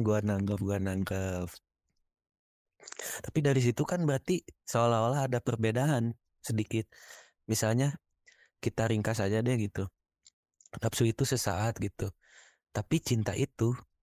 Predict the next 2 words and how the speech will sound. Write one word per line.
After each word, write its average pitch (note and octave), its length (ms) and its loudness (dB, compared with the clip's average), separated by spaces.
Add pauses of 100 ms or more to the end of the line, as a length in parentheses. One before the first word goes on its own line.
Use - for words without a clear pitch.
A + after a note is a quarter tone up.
(1080)
bisa B2+ 320 0 (240)
menumbuhkan, G#2+ 880 -2